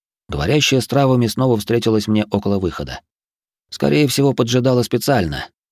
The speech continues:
потому что протянула мне что-то, завернутое в ткань. «Здесь травы. Передай это динамиту». «Понял, передам».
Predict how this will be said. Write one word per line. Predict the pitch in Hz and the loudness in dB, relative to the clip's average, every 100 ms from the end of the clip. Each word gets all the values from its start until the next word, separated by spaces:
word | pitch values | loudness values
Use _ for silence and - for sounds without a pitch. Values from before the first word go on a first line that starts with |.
| _ _ _ _ | _ _ _ _
потому | 101 131 147 | -4 0 0
что | - 120 | 0 0
протянула | 113 110 123 127 | 0 0 2 2
мне | 117 113 | 2 0
что-то, | 110 139 139 127 | 0 -2 -2 -2
завернутое | 107 104 101 101 98 98 | 0 0 2 0 0 -4
в | |
ткань. | - - 73 64 - _ _ _ _ _ _ | -4 -8 -8 -10 -18 _ _ _ _ _ _
«Здесь | - 101 135 | -6 -2 -2
травы. | - 113 92 92 - _ _ - | 0 0 0 -2 -6 _ _ 0
Передай | 135 139 139 | 2 4 2
это | 135 131 127 | 0 -2 0
динамиту». | 123 127 92 82 71 _ _ _ _ _ _ - | 0 0 0 -4 -10 _ _ _ _ _ _ -10
«Понял, | 82 85 110 120 | -4 0 0 0
передам». | 110 98 92 90 95 117 | 0 0 0 2 0 0